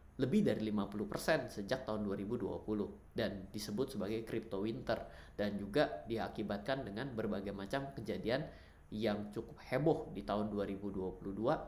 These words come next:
seperti kejatuhan Luna dan juga dilanjutkan F T X dan juga, eh, konco-konconya lah, boleh seperti itu. Jadi di bagian ini sudah masalah, tapi ketika kita menjadi liquidity provider pun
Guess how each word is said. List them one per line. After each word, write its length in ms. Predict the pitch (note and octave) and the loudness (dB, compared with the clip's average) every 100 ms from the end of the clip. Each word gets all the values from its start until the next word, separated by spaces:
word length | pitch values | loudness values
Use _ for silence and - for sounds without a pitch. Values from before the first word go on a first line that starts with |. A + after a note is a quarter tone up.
| - | -8
seperti 560 | - G#2 G#2 C3 C3+ - | -8 -8 -6 -4 -4 -6
kejatuhan 560 | A2 G2 F#2 A2 A2+ | -6 -4 -2 -2 0
Luna 560 | G#2+ A2+ A2+ B2+ C#3+ C#3+ G#2+ | 2 2 2 2 2 0 -4
dan 160 | F#2 | -4
juga 240 | G2 G2 B2 | -4 0 0
dilanjutkan 560 | G#2 F#2+ F#2+ G2+ B2 | 0 -2 -4 -4 -6
F 160 | - G#2 | -6 -8
T 160 | - G2 | -4 0
X 240 | C#3 C#3+ - - | 0 0 -8 -12
dan 160 | - G#2+ | -2 0
juga, 320 | G#2 A2 A#2+ A#2+ - - | 2 2 0 -4 -14 -6
eh, 320 | G2 F#2 F#2 F#2 - - - | -2 0 -2 -4 -12 -20 -2
konco-konconya 720 | B2+ B2 C3+ B2+ D3+ B2 G2+ | 2 4 2 4 4 4 0
lah, 120 | G2+ - | -4 -6
boleh 240 | F#2+ F2+ | -4 -4
seperti 480 | - F#2+ - F2+ F#2 | -8 -10 -8 -8 -8
itu. 80 | F2+ - | -10 -10
Jadi 400 | - G#2 E3 - - - - | -6 2 2 2 -6 -16 0
di 140 | C#3 | 2
bagian 400 | C3 B2+ B2 C3 | 6 4 4 4
ini 160 | D3+ A3 | 2 2
sudah 240 | - G#2 | 2 0
masalah, 480 | G#2 - C#3 A#2+ G#2 | 0 0 0 0 0
tapi 240 | - - | -2 -2
ketika 400 | G#3 - E3 D3 | -2 -2 0 0
kita 240 | D3 C#3 C#3+ | 0 2 2
menjadi 320 | C3+ B2 A#2+ | 2 0 2
liquidity 560 | C3 - F3 C3 B2+ B2+ | 0 2 0 0 -2 0
provider 480 | B2+ B2 A#2 C#3 | 0 2 2 2
pun 320 | F3+ C#3 A2+ | 2 2 2